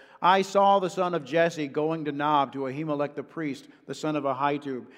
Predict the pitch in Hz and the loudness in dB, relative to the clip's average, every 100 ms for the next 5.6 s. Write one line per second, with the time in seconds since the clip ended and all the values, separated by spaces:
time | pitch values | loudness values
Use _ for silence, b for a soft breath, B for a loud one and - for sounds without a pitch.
0 | B - 143 170 196 143 143 160 180 175 | B -12 -6 -4 -4 -2 2 4 4 2
1 | 143 143 139 135 - 127 127 131 123 143 | -2 -2 -4 -6 -6 -10 -10 -12 -4 0
2 | 196 196 156 139 156 226 139 131 135 - | 0 0 -6 -6 -2 -2 -2 -10 -12 -18
3 | B B B 233 262 180 160 147 151 139 | B B B -2 0 0 0 -2 -6 -6
4 | - 156 147 120 135 135 156 139 - 127 | -4 -4 -2 -4 -4 -2 0 -2 -6 -14
5 | 131 147 147 - 107 104 | -8 -6 -6 -8 -16 -16